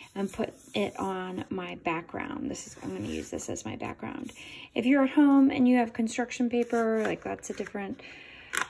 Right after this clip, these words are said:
um, colors, you can use those as your cutouts. You can cut big blocks and glue them on as your background. But,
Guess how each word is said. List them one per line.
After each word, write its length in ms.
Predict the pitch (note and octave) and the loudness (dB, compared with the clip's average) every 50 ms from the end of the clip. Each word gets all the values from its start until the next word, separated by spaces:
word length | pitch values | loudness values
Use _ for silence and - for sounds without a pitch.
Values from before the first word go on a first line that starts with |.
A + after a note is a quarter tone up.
| - _ _ - | -10 _ _ -10
um, 480 | - F#3+ F#3 G3 - - - - - - _ _ _ _ _ - - - - - _ - - - - - - - _ - - - - - | -8 -8 -8 -8 -10 -12 -12 -12 -12 -14 _ _ _ _ _ -16 -16 -14 -14 -16 _ -14 -16 -14 -14 -16 -16 -16 _ -16 -16 -16 -12 -6
colors, 720 | - C4+ B3+ A#3+ A#3+ A#3 A3+ A3+ A3+ A3+ A3 A3 - - - - - - - - | -2 0 2 2 2 2 2 2 2 2 0 -2 -4 -8 -12 -16 -18 -16 -8 -2
you 180 | G#3+ G#3 G#3 | 0 0 0
can 180 | G3+ - G#3 G#3 | 0 0 -2 -2
use 300 | G3+ G3 G3 F#3+ F#3 - | 0 0 -2 -4 -4 -2
those 420 | - G#3+ G#3+ G#3+ A3 A3 A3 G#3+ | 0 2 4 4 4 4 2 2
as 160 | A3+ A3 G#3+ - | 0 -2 0 -2
your 120 | A3 G#3+ | -4 -4
cutouts. 760 | - - A3+ A3 A3+ G#3 G#3 G#3 G#3 G3+ - - - - - | -4 -2 -2 0 0 0 0 -2 -4 -4 -4 -6 -8 -8 -6
You 120 | - F#3 E3 | -4 -4 -4
can 180 | F#3 F3 - | -4 -6 -6
cut 300 | - - G3 - - - | -6 -6 -6 -6 -6 -4
big 240 | - G3 F#3+ F#3 - | -2 -2 -2 -2 -2
blocks 420 | F#3+ F#3+ F#3 F#3+ F#3+ - - - | -4 -2 -2 -4 -6 -10 -10 -8
and 140 | - F#3 F3+ | -8 -8 -4
glue 180 | - F#3+ F#3+ F#3+ | -2 0 0 0
them 160 | F#3+ F#3 F#3 | -2 -4 -6
on 240 | F#3 F#3 F#3 F#3 F#3 | -6 -6 -6 -6 -8
as 160 | F#3 F3+ F#3 | -8 -8 -8
your 100 | F3+ F3+ | -8 -6
background. 800 | F3+ F#3 F#3 F#3 F#3 - G3+ F#3+ F#3 F#3 F#3 F3+ F3+ F3+ - - - - - - - - - - - - _ _ | -4 -4 -4 -6 -6 -6 -4 -4 -4 -6 -8 -8 -10 -10 -12 -14 -18 -20 -20 -20 -20 -20 -20 -20 -20 -20 _ _
But, 480 | - G3 F#3 - - - - - - | -4 -2 -2 -2 -2 -6 -8 -8 -10